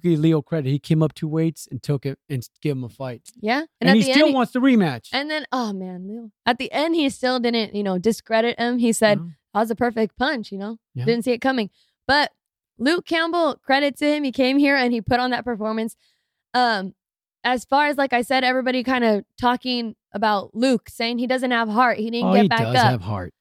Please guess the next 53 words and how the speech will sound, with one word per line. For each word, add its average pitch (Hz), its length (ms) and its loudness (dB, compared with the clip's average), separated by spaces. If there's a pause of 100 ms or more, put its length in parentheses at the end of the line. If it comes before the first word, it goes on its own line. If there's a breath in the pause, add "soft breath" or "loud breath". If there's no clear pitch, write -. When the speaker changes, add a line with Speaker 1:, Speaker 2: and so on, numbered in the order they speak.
(340)
Speaker 2:
It 311 160 -2
Speaker 1:
Two 403 80 2
Speaker 2:
takes 370 160 6
a 381 40 -2
Speaker 1:
great - 140 6
Speaker 2:
lot 349 100 4
Speaker 1:
fighters, 359 240 2
Speaker 2:
to 311 60 0
get 294 160 0
Speaker 1:
two 320 100 2
Speaker 2:
back 330 100 2
Speaker 1:
great 311 120 4
Speaker 2:
up. 370 120 4
Speaker 1:
fighters, 147 420 2
you 196 80 2
know. 170 280 0 (100)
Speaker 2:
And 381 180 0
he's 370 220 0
older 359 460 2
now. 233 480 -2 (200)
I'm 339 180 0
t-, 330 140 -2
I'm 339 240 0
saying 349 320 0
that. 220 160 2
Speaker 1:
He's 214 80 8
Speaker 2:
It's 202 60 4
Speaker 1:
not 254 60 6
Speaker 2:
like, 233 80 2
Speaker 1:
the 214 80 4
young 226 180 2
kid 240 160 0
out 233 80 4
of 202 60 0
the 233 120 4
Olympics. 233 380 0
Speaker 2:
No, 339 260 2
he's 277 300 2
taken 349 380 0
these 359 160 -2
body 262 260 2
shots 262 260 -2
before, 220 520 0
yes. 247 600 -2 (280)
But 277 320 2 (260)
it's 277 340 -4
different 285 500 -6
when 254 140 -4
you're 247 120 -2
fighting 262 360 0
a 240 60 0
younger 240 380 0
kid 247 420 2